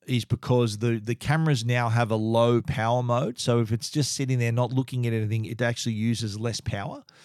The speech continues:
And so that thirty percent increase in battery life, that, that's weeks of difference when you look at it. Like normally, it, uh, it's probably like two or three months every time I need to charge the cameras, and that's with the re-, the regular cameras. So ma-, add thirty percent to that.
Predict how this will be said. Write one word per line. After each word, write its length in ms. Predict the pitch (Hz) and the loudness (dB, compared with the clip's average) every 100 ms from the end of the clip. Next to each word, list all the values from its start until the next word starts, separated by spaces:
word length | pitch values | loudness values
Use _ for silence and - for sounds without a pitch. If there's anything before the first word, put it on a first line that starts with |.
| - _ - | -20 _ -2
And 240 | 120 120 | -2 0
so 140 | 135 | 0
that 200 | 131 226 | 0 -2
thirty 460 | - - 170 170 165 | -4 0 2 4 2
percent 460 | - 139 - 139 127 | -2 -2 0 -2 0
increase 600 | 139 123 - 143 131 - | -2 0 0 0 0 -2
in 140 | 107 | -4
battery 360 | 92 139 - 165 | -2 -4 -2 -2
life, 320 | 110 104 - - - _ - | -2 -4 -10 -18 -20 _ -4
that, 160 | 190 | -2
that's 280 | 190 220 - | -2 -4 -6
weeks 640 | 151 123 135 170 - - - | -6 0 0 0 -2 -8 -6
of 160 | 110 | -4
difference 480 | 120 123 104 - - | -4 -6 -10 -12 -8
when 160 | 117 107 | -6 -4
you 80 | |
look 220 | 113 123 123 | -2 -2 -4
at 100 | - | -8
it. 120 | - | -12
Like 200 | 113 123 | -8 -4
normally, 540 | 120 151 185 156 131 131 | 0 0 0 0 0 -2
it, 180 | 120 - | -6 -6
uh, 80 | 131 | -10
it's 140 | 127 - | -10 -4
probably 280 | 165 156 117 | 0 2 0
like 120 | 110 | 0
two 180 | - 131 | 2 2
or 80 | |
three 240 | - 127 110 | 0 -2 -2
months 300 | 110 139 135 | -2 -2 -2
every 160 | 117 | -2
time 200 | 120 117 113 | 0 0 0
I 40 | |
need 180 | 113 107 | -2 -4
to 60 | |
charge 400 | 104 123 113 107 101 | -4 0 0 -2 -8
the 80 | |
cameras, 520 | - 110 151 247 - - _ _ _ | -8 -6 -6 -6 -12 -18 _ _ _
and 120 | 127 | -2
that's 200 | 131 123 | -2 0
with 140 | 120 107 | -4 -2
the 100 | 117 | -4
re-, 320 | 113 120 - | -2 -4 -4
the 160 | 117 113 | -4 2
regular 400 | 127 127 117 110 | 2 4 0 0
cameras. 520 | - 98 104 185 - _ _ | -4 -4 -6 -10 -12 _ _
So 160 | - 127 | 0 2
ma-, 160 | 170 170 | 2 0
add 200 | 190 156 | -2 -2
thirty 460 | - 165 165 147 | -2 2 4 2
percent 380 | 127 123 143 123 | 0 0 0 -2
to 80 | 110 | -2
that. 280 | 127 101 | -2 -4